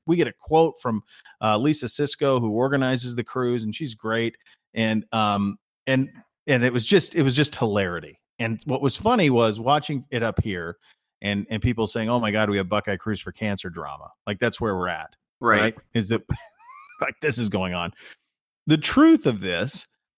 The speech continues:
Speaker 1: is probably in the middle, that, um, that Ezekiel Elliott, who, while I only covered him his first two years at Ohio State,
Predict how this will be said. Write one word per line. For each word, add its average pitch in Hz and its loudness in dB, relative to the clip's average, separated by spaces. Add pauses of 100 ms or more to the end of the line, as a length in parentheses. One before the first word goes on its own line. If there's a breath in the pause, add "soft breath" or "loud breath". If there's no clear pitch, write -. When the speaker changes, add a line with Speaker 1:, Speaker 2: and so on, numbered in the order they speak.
(160)
Speaker 1:
is 160 2
probably 226 2 (100)
in 202 0
the 247 4
middle, 262 0 (400)
that, 139 -2 (420)
um, 117 2
that 131 2 (120)
Ezekiel 151 2
Elliott, 101 -6 (380)
who, 123 -2 (120)
while 113 -2 (340)
I 135 0
only 160 2
covered 123 0
him 113 0
his 113 -6
first - -12
two 117 -8
years 101 -8
at 98 -8
Ohio 92 -8
State, 90 -12